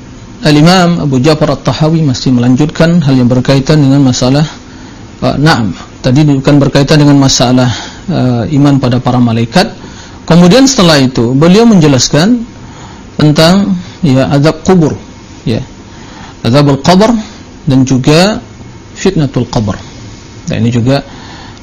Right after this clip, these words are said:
berkaitan dengan masalah iman di alam barzakh. Jadi setelah malaikat diutus untuk mencabut ruh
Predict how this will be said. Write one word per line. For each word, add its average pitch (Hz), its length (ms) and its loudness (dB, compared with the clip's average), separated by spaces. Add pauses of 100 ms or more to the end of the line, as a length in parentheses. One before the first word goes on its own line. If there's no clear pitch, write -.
(120)
berkaitan 120 480 0
dengan 143 240 0 (160)
masalah 131 440 -2 (440)
iman 131 400 2 (160)
di 123 320 0 (720)
alam 117 240 0
barzakh. 113 400 -4 (1300)
Jadi 165 400 0 (160)
setelah - 400 0 (1300)
malaikat 147 320 0
diutus 160 760 -2 (120)
untuk 139 400 0 (440)
mencabut 151 480 0 (840)
ruh 151 240 0